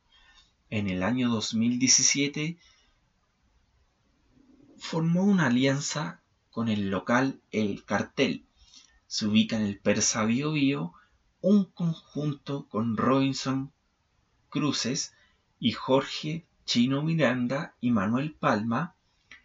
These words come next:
decidi-, decidieron vender poleras y libros del colombiano. La idea surgió luego del éxito que tuvo Popeye en las redes sociales, subiendo material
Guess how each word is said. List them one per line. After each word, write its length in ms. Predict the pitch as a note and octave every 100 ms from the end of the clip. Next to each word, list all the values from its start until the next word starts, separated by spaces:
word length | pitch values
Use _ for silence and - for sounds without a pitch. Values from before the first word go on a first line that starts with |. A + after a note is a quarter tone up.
| _ _ -
decidi-, 720 | A#2 C3+ D3+ - A2 A2+ A2 _
decidieron 840 | B2+ C#3 - D3 B2 B2+ B2 C3 A#2
vender 460 | G#2 G#2 A2+ B2+
poleras 680 | - C3 C#3+ B2+ B2 D3+ - _ _ _ _
y 140 | -
libros 480 | E3 F#3 E3 D#3+ D3+
del 220 | A#2+ A2
colombiano. 680 | - A#2+ C3 C#3+ C#3+ G2+ - - _ _ _
La 120 | G2
idea 320 | F#2+ G#2 A2+
surgió 640 | C3+ C3+ B2 - C3 C#3 D3
luego 520 | B2+ B2+ C#3 C#3+ C3
del 220 | A2+ G#2+ _
éxito 600 | D#3+ F#3 - - E3+ D#3+
que 140 | A2+ F#2
tuvo 420 | G#2+ B2 A2 - _ -
Popeye 680 | A2+ A2 D3+ C3+ C3 C3+ -
en 220 | F2+ F#2
las 180 | D#2+ -
redes 320 | G2+ A#2+ B2
sociales, 840 | - E3 - D3+ A2+ C#3 E3+ - _ _ _ _ _ _ _ _ _ _ _ _ _
subiendo 840 | - - G#3+ F#3 F#3 F3 F3 E3+
material 800 | - A#2+ B2+ C3+ B2 B2+ C3 D3+